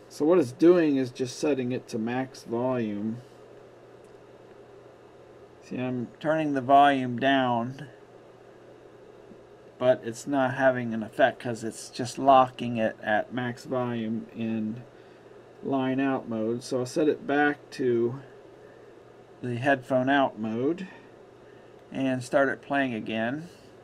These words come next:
And there you go. I turned the volume down, so that's why it's smaller. So I turn the volume back up, and it goes back up. So,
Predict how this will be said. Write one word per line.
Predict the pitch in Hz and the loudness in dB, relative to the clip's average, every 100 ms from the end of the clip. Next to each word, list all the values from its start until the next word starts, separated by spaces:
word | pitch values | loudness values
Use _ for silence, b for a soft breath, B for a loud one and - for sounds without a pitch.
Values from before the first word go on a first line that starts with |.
| - - - - | -20 -20 -20 -14
And | - | -2
there | 139 131 | 2 2
you | 131 | 2
go. | 135 131 117 127 B B B B B B B B B B - | 0 0 -2 -4 B B B B B B B B B B -14
I | 120 | -4
turned | 170 143 | -2 0
the | 113 | 4
volume | 131 131 120 117 | 6 6 4 0
down, | 110 113 120 123 135 - - - | 0 0 0 -4 -8 -14 -20 -20
so | - 127 | -8 0
that's | 120 - | 0 0
why | 117 110 | 2 2
it's | - | 2
smaller. | - 107 98 117 | -6 -2 -2 -4
So | - 120 | -6 -6
I | 110 | -6
turn | - 135 120 | -6 -6 -4
the | |
volume | 110 113 104 104 | 2 2 2 0
back | 85 87 - | 2 2 2
up, | 180 180 - - - - - - - - - - - - - B B B - | 0 0 -2 -20 -20 -20 -20 -20 -20 -20 -20 -20 -20 -20 -20 B B B -12
and | 151 135 | -6 -6
it | - | -4
goes | 117 110 113 | -2 0 0
back | - 98 107 - | 4 4 4 -2
up. | 87 - | -2 2
So, | 165 147 | 8 8